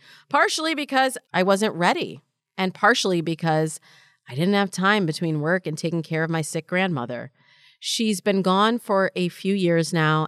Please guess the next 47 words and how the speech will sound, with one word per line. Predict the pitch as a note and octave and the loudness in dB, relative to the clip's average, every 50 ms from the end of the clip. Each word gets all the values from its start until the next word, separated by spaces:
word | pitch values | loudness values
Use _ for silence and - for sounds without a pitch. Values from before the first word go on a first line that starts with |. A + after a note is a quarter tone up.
| - - | -4 -4
and | E3+ E3 E3 - - | -4 -4 -4 -4 -6
I | D3+ D#3 E3 | -6 -4 -4
know | E3 E3+ F3+ F#3 | -2 -2 -2 -2
it's | F#3+ F#3 - - | -2 -4 -6 -8
time | - F3+ E3+ F3 E3+ | -6 -4 -2 -2 -4
to | E3+ E3+ | -4 -4
get | - D#3+ - | -6 -6 -4
back | - D#3 C#3 C3+ - E3 | -4 -4 -6 -4 -4 -2
out | D#3 E3 D#3+ - | -2 -2 -2 -2
there, | E3+ E3 D#3+ | -4 -4 -4
but | D3+ D#3 - - _ _ _ - | -4 -6 -8 -10 _ _ _ -12
I'm | E3+ E3 | -12 -12
having | - - - F3+ F#3 F#3 F3+ F3 E3+ | -12 -12 -10 -8 -6 -4 -4 -4 -6
such | - - F3 - - | -6 -8 -8 -8 -8
a | F3+ | -10
struggle | - - - E3 D3 C#3+ C#3 B2+ | -10 -6 -4 -4 -2 -2 -2 -4
with | B2+ B2 - - | -6 -6 -6 -6
it. | C3+ B2+ A#2+ - _ _ - - - - - - _ - | -6 -8 -8 -10 _ _ -20 -20 -20 -20 -20 -16 _ -4
I | E3 F3+ | 0 0
know | F#3 F#3 F#3 F#3 | 2 2 2 0
it's | F#3 F3+ - | 0 -2 -4
probably | - - - - F3 F3 F#3 F#3 F#3 | -10 -12 -6 -2 -2 0 0 0 0
my | F3+ E3+ E3+ | 0 -2 -2
brain's | E3+ D#3+ D3+ D#3 D#3 D3+ - - | -2 -2 0 0 0 -2 -4 -4
way | D3+ C#3+ C#3+ C#3+ C#3 - - | -2 -2 0 -2 -2 -4 -6
of | - C#3+ C#3+ _ | -6 -6 -6 _
protecting | - - E3 - - D#3+ D#3 - - - D#3 D#3+ | -12 -18 -16 -10 -6 -6 -6 -6 -6 -6 -4 -2
me | D3+ C#3+ | -2 -4
from | C#3 - C#3 C#3+ | -4 -4 -6 -4
getting | C#3 C3+ B2+ C3 C3 | -4 -4 -4 -4 -6
hurt | B2+ - C3+ C3 B2+ | -6 -6 -6 -6 -6
again, | A#2 - A2+ G#2+ A2+ A2 A2 - _ - - - _ _ - | -6 -8 -8 -8 -8 -8 -12 -14 _ -20 -20 -20 _ _ -10
but | D#3 C3+ | -8 -6
I | C3 C3+ | -6 -6
do | C#3 - D3+ D#3+ E3+ | -6 -6 -6 -4 -2
want | E3+ F3 E3 E3 | -2 -2 -2 0
to | D#3 | -2
have | D3 D3+ C#3 C#3+ D#3 | -2 -2 -4 -4 -6
kids, | - - C#3+ B2+ A#2 A2+ - - - - - - | -8 -6 -6 -6 -6 -6 -10 -12 -16 -14 -12 -10
and | C#3+ A#2+ A2+ | -10 -10 -10
the | A2 A#2 | -12 -16
clock | - - - E3+ G3 A3+ B3 C#4 C4+ - - - | -16 -10 -6 -4 0 0 0 -2 -2 -6 -14 -8
is | F#3 G3 A3 A3+ A#3 A3 - | -4 -2 0 0 -2 -4 -6
running. | - D3 D#3 D#3+ E3 D#3 C#3 A#2+ A#2 - - - | -8 -4 0 0 0 0 -2 -4 -8 -14 -16 -12
I'm | - D3+ D3 D3+ | -8 -8 -6 -4
now | D#3+ D#3+ D#3+ D3+ - - | -4 -4 -4 -4 -6 -8
thirty-seven. | E3+ E3+ F3 F3 F#3 F3 - D#3+ C3 B2 A#2+ - E3+ D3+ | -8 -8 -8 -8 -10 -8 -8 -8 -8 -10 -12 -16 -20 -20